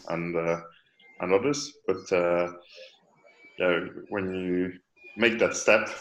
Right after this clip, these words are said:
it's quite a change from being quite sure to have your salary at the end of the month,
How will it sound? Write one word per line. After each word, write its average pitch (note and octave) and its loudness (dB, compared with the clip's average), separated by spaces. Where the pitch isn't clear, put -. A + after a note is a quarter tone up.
it's F#2+ 0
quite F2+ 4
a F2+ 4
change F2 0
from F2 -2
being F2+ -2
quite F#2+ 6
sure G#2+ 8
to G#2+ 0
have G2 6
your G2 -6
salary G2 8
at F2+ 6
the F#2+ 10
end F#2 6
of F2+ 0
the F#2+ 6
month, F#2+ 4